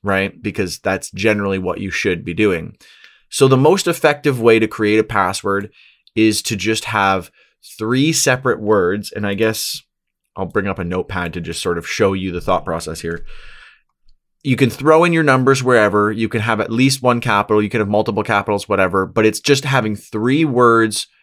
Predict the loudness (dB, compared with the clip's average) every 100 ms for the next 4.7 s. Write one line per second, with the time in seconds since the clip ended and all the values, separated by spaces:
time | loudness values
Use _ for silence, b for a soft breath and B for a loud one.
0 | _ -2 -2 0 0 2 2 4 4 2
1 | -6 _ -6 -4 -2 -2 0 0 -2 -4
2 | -6 -4 -4 -4 -6 -8 b b b -2
3 | 0 0 -4 -12 _ _ -8 -4 -4 -4
4 | -8 -4 -2 -4 -10 -18